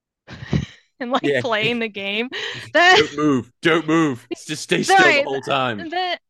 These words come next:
Speaker 1: yeah, and then you have, like, a bat with the controls, and the, the one thing I noticed, especially with the, the vertical levels, which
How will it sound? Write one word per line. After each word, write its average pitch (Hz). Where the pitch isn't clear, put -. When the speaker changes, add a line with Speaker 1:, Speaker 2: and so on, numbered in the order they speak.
Speaker 1:
yeah, 330
and 302
then 370
you 381
have, 339
like, 277
a 277
bat 240
with 254
the 247
controls, 339
and 254
the, 262
the 240
one 254
thing 254
I 240
noticed, 240
especially 302
with 247
the, 226
the 208
vertical 220
levels, 196
which -